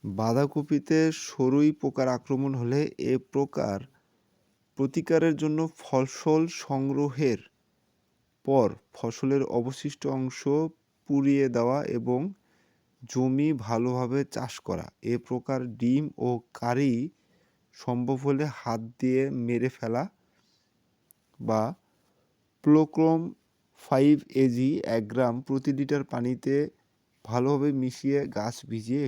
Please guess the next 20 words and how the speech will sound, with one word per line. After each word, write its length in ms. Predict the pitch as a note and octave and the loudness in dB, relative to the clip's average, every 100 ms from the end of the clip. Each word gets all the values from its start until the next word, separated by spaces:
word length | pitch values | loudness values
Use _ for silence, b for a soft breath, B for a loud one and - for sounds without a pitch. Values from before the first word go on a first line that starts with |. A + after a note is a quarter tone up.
| - | -6
স্প্রে 240 | - A#2 A2+ | -8 -6 -4
করতে 320 | A2+ - - | -6 -10 -12
হবে। 240 | D#2+ D2+ - _ _ _ _ _ b b b b | -12 -14 -20 _ _ _ _ _ b b b b
বাঁধাকপি 680 | A2 G#2+ G#2+ B2 C3 C3 C#3 C3 | -2 0 2 0 0 -2 0 -2
চাষ 260 | - A3 - - | -2 -6 -6 -8
সম্পর্কে 680 | A#2+ A2+ B2 A#2 - A#2 A2+ A2 - - G#2 | -6 -4 -4 -4 -4 -2 0 -2 -8 -12 -6
জানতে 460 | G#2+ G#2 G2 - C3 F3+ - _ _ | -2 -2 -4 -4 -4 -6 -12 _ _
ডেসক্রিপশনে 800 | - G#2 G#2 - A2+ - B2+ A2+ A2+ G2+ | -10 -8 -8 -10 -12 -8 -6 -4 -4 -4
আরেকটি 340 | G#2 - A#2 G#2+ G2 | -6 -6 -4 -4 -2
লিংক 200 | G#2 A2 A2 | -2 -2 -2
দেওয়া 220 | G#2+ G#2 | -2 -2
থাকলো, 360 | A2+ G2+ - A#2+ A2+ | -4 -8 -6 -6 -6
আপনারা 260 | - G2 F#2+ | -8 -8 -6
অবশ্যই 400 | F#2+ G2 - G#2 | -8 -10 -8 -6
লিংক 200 | G2 F#2+ | -6 -8
থেকে 160 | F#2+ G#2 | -6 -8
ঘুরে 220 | G2+ G#2 G2 | -6 -8 -8
আসতে 260 | - - | -8 -10
পারেন। 300 | G#2 G#2 A#2+ D#3+ _ _ _ _ _ _ _ _ _ _ _ _ _ _ - | -8 -6 -8 -10 _ _ _ _ _ _ _ _ _ _ _ _ _ _ -10
আমরা 280 | G#2+ G#2 | -6 -2